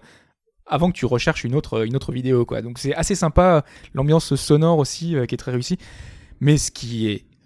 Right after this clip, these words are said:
extrêmement réussi, c'est quand même le jeu d'acteur de cette, euh, jeune femme, quand même.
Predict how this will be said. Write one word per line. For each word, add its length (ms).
extrêmement 600
réussi, 280
c'est 100
quand 140
même 100
le 180
jeu 180
d'acteur 360
de 80
cette, 340
euh, 240
jeune 160
femme, 280
quand 120
même. 220